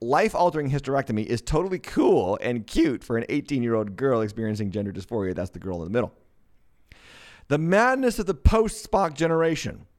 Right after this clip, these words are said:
is now holding all the power and sway in our cultural institutions. Uh, and, and all three of these people, and I didn't say this last week, but let me say it this week because I don't mind saying this thing, and some of you are gonna get offended, but you should.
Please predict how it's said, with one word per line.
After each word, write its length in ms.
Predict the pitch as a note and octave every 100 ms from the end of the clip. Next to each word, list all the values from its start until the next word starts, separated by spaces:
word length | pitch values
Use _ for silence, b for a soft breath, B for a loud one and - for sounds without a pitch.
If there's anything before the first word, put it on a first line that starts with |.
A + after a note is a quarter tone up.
| _ _ _ _ -
is 220 | D3+ B2+
now 420 | D#3 E3+ E3+ D#3
holding 600 | - - - A3 A#3 A3+
all 360 | G#3+ F#3 A3 A#3
the 60 | A3
power 280 | F#3+ G3
and 80 | F#3+
sway 680 | - F3 C#3 A2 A2 A#2+ - _ _ _ _ _ _
in 240 | C#3+ D3 D3
our 240 | C#3+ C3+
cultural 960 | - - F#3 F#3 - E3 D3 C#3+ C3 - _ _ _ _ -
institutions. 640 | C#3+ - A#2 A2+ - - _ _ _ _ B B B B B B B -
Uh, 80 | G#2 -
and, 180 | D#3+ -
and 140 | F#3+ G3+
all 160 | C4
three 300 | - G#3+ F3+
of 100 | C#3+
these 140 | A#2+ G#2
people, 240 | G2+ G#2
and 60 | B2+
I 40 |
didn't 160 | F3+ D#3
say 100 | A2+
this 160 | G2+
last 200 | E2+ F#2+
week, 160 | E2+ G#2+
but 100 | D#3
let 120 | F#4+
me 60 | G4+
say 160 | B3
it 60 | A#3
this 160 | F#3
week 120 | E3+ C#3
because 180 | C3+
I 120 | A#2+ D3+
don't 140 | C#3+
mind 160 | B2+ A2+
saying 180 | G#2
this 140 | G2 -
thing, 360 | F2+ E2+ F2+ - _ -
and 200 | A#2 A2
some 120 | C3+
of 40 |
you 40 | A#2+
are 20 |
gonna 120 | A2
get 100 | G2+
offended, 220 | F#2 F2+
but 120 | E2+
you 60 | E2+
should. 240 | - C#2